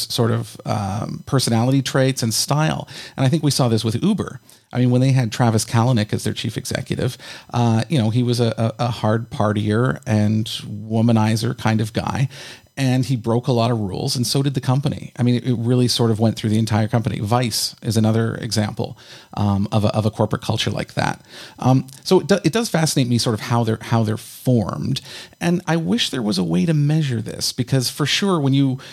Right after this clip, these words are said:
are applying for a job, and if someone offers you a job, there's no way for you to know what that's going to be like, what that fit's going to be like. It could be your dream job, but things like, do you have an office or not? Do they supply you with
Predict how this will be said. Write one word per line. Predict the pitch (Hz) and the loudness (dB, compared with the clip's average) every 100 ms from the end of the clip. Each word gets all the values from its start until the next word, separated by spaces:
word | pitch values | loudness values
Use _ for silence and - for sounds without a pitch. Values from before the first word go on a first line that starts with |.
| - - - | -20 -14 0
are | 139 | 2
applying | 135 160 156 175 | 2 2 2 2
for | 147 117 | 2 0
a | |
job, | 104 110 - - 120 | 0 -2 -2 -4 -2
and | 127 127 | 2 2
if | |
someone | 123 - 147 135 | 2 0 4 4
offers | 113 113 143 165 127 101 | 2 2 2 0 -2 -2
you | 85 90 101 - | -4 -6 -8 -6
a | 110 | -6
job, | - 95 85 139 131 | -4 -6 -6 -8 -6
there's | 160 165 | -2 0
no | 190 247 | 2 2
way | 190 190 | 2 2
for | 180 165 | 0 -2
you | 147 | -2
to | 139 | 0
know | 123 123 110 - - - 120 117 | 0 0 -2 -6 -12 -14 -18 -6
what | 117 117 - | -4 -4 -2
that's | 113 - | -2 -2
going | - 117 | -2 -2
to | 113 | 0
be | 117 | -2
like, | 95 92 | -2 -2
what | 131 - | -2 0
that | 139 - | 0 0
fit's | 226 - | -2 -2
going | - 87 | -6 -6
to | - | -6
be | - | -6
like. | 90 71 - - - - | -4 -6 -10 -16 -16 -4
It | 131 | -2
could | 247 226 | 0 2
be | 208 | 2
your | 123 | 2
dream | 104 123 190 196 | 2 2 4 4
job, | - - - 131 135 - - - | 2 -2 -4 -6 -8 -12 -16 -4
but | 156 | -4
things | - 196 226 | 0 2 2
like, | 196 160 120 - - 131 110 | 2 0 -2 -8 -8 -4 0
do | 131 | 2
you | 151 | 4
have | 143 135 | 4 2
an | 120 | 0
office | 123 135 131 113 - | 2 0 2 -2 -2
or | 117 113 | 0 2
not? | 117 110 - - | 2 0 -4 -4
Do | 110 | -2
they | 117 | 0
supply | - 113 - 131 131 | 0 -4 -2 0 2
you | 135 127 120 | 2 2 0
with | - 107 104 - | -2 -2 -4 -8